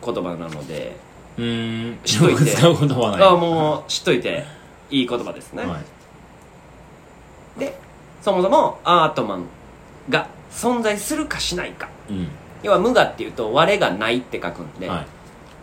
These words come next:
Speaker 1: アートマンがない
Speaker 2: うん。
Speaker 1: っていう言い方だったり
Speaker 2: うんうんうん。
Speaker 1: するんだけど、この辺から、あるとないの考え方を、
Speaker 2: うん。
Speaker 1: もう一回定義しなきゃいけないっていう、
Speaker 2: <laughs>
Speaker 1: もう、言葉が出るたんびに、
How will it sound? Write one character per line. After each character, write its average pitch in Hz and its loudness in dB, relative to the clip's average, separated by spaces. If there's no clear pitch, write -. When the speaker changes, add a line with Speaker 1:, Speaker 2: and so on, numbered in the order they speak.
Speaker 1:
ア 180 4
ー - -6
ト 165 0
マ 156 0
ン 165 -4
が 202 0
な 127 0
い 127 0
Speaker 2:
う 101 -8
ん。 87 -6
Speaker 1:
っ 78 -8
て 143 2
い 117 4
う 113 2
言 117 0
い 110 -4
方 95 -4
だ 85 -8
っ - -14
た - -12
り - -12
Speaker 2:
う 101 -6
ん - -4
う 95 -4
ん - -4
う 80 -6
ん。 - -10
Speaker 1:
す - -8
る 127 -2
ん 101 -8
だ 87 -8
け - -10
ど、 107 -6
こ 339 2
の 349 6
辺 339 2
か 320 -2
ら、 - -2
あ 220 4
る 359 0
と 175 4
な 135 4
い 208 2
の 147 0
考 160 -2
え 143 2
方 127 0
を、 98 -2
Speaker 2:
う 113 -8
ん。 117 -2
Speaker 1:
も 156 6
う 156 6
一 147 0
回 135 2
定 131 2
義 120 -2
し - 0
な 151 -2
き - -8
ゃ 127 -4
い 120 -4
け - -6
な 120 -4
い 131 -2
っ 127 -4
て - 6
い 202 10
う、 - 2
Speaker 2:
<laughs> - -
Speaker 1:
も 170 4
う、 - -10
言 359 0
葉 269 2
が 202 6
出 196 4
る - -2
た - -2
ん 220 2
び 247 4
に、 226 2